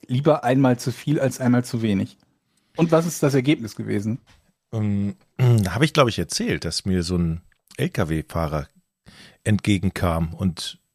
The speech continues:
Speaker 2: mich fast weggerammt hat. Der ist über die,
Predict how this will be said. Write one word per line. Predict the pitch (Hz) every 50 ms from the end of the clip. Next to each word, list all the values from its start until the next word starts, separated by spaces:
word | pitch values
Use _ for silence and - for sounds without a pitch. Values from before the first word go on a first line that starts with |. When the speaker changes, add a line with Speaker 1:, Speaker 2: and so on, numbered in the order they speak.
| _ _ _ _ _ _ _ _ _ _ _ _ _ _ -
Speaker 2:
mich | 110 101 95 90 - - - _ _
fast | - - - - 120 - - - 95
weggerammt | 135 135 - 113 90 82 85 87 82 80 - -
hat. | - 90 - - - - - _ _ _ _ _ _ _ _ _ _ _ _ _ _ _ _ - _ _ -
Der | 101
ist | 92 - -
über | 101 98
die, | 90 87 92 90 90